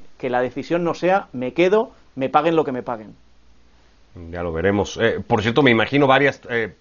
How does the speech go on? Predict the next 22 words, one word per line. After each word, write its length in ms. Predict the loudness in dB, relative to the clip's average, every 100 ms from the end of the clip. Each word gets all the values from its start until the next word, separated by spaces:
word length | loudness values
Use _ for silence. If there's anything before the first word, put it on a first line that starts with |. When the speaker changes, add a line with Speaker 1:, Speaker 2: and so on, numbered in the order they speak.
| _ -16
Speaker 2:
va-, 400 | -14 -4 -2 0
varias 260 | 2 2 0
portadas 320 | -4 -4 -4
de 60 | -4
periódico 460 | -4 -2 -2 -2
mañana, 340 | -6 0 0 0
en 160 | -2 -2
Madrid 340 | -2 -2 -2
al 100 | -2
menos, 320 | -2 -2 -4 -8 _ _ _
exigiendo 840 | -6 -6 -10 -12 -6 -2 0 -2 0
casi 260 | 0 0
después 300 | -4 -6 -6
de 60 | -6
un 60 | -4
show 200 | -4 -4
como 220 | -6 -6
el 60 |
que 120 | -2 0
ha 100 | 0
hecho 220 | 0 -2
hoy 200 | -2